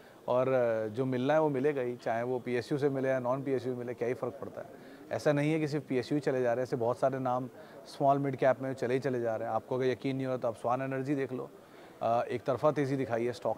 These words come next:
ने, पीएसयू से कहीं ज़्यादा बड़ा return देकर गया है। केपी एनर्जी, केपी Green देख लो, दोनों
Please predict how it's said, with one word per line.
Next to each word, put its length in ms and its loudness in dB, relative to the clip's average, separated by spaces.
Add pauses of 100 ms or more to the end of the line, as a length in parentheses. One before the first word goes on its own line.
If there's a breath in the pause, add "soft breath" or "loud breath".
ने, 160 -12
पीएसयू 320 -2
से 80 -4
कहीं 260 -2
ज़्यादा 200 4
बड़ा 180 2
return 280 -2
देकर 200 -4
गया 180 -6
है। 60 -6
केपी 300 0
एनर्जी, 300 0
केपी 260 -2
Green 200 -2
देख 160 -4
लो, 80 -6
दोनों 240 -6